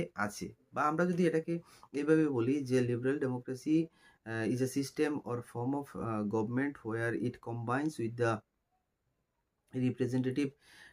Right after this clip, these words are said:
uh, representative democracy along with several principles such as indi-, uh, protection of individual rights, then, uh, rule of law and political pluralism। তো স্বাভাবিকভাবে আমরা বুঝতে পারছি যে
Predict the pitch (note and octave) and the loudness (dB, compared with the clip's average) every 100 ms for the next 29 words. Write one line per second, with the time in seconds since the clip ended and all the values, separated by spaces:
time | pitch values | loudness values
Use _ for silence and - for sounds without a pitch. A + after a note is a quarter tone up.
0 | - G#2 G#2 G2 _ - B2+ B2+ C3 B2+ | -6 -2 0 -2 _ -4 -2 2 2 2
1 | C#3 C#3+ B2+ A#2+ A#2+ B2 A#2+ - D#3+ F3+ | 0 0 2 2 2 0 -2 2 4 4
2 | - A#2 B2+ B2+ B2+ B2 - _ _ - | 0 -2 2 4 2 -2 -16 _ _ -16
3 | A2+ A#2+ C#3+ C3 A#2+ A2 A2 A2+ D3 D3+ | -4 0 0 0 -2 -2 -2 0 0 -2
4 | G#2 - A2 G#2+ A2+ A2 F#2+ A2+ A#2 - | -14 -4 -4 0 -2 0 -2 -2 -2 -2
5 | G#2 G2 G#2+ A#2 - A#2+ A#2 A2+ A2 A2+ | -2 -4 -6 -6 -6 -6 -4 -4 -4 -2
6 | G#2+ G#2 B2 E3 - _ _ - - - | -2 0 2 2 0 _ _ -20 -20 -20
7 | _ _ A#2 A2 A2+ B2 A#2+ - A#2 A2+ | _ _ -8 -2 2 2 2 0 -2 -2
8 | G#2+ A2+ B2 B2+ A#2+ A#2 B2+ G2 A#2 B2 | -2 0 4 2 2 2 2 2 -2 -4
9 | - A#2 A2 G#2+ A2+ A2 - A#2+ B2+ A2+ | -8 -8 -6 -4 -2 -2 -2 0 2 2
10 | G2 G2 - _ _ _ - C3 B2+ C3 | 0 -4 -8 _ _ _ -6 -6 0 2
11 | D#3+ D#3+ D#3+ D3 C3+ A#2+ - C#3 C3 C#3 | 4 6 6 4 0 0 0 2 2 0
12 | C3+ C#3 | 2 4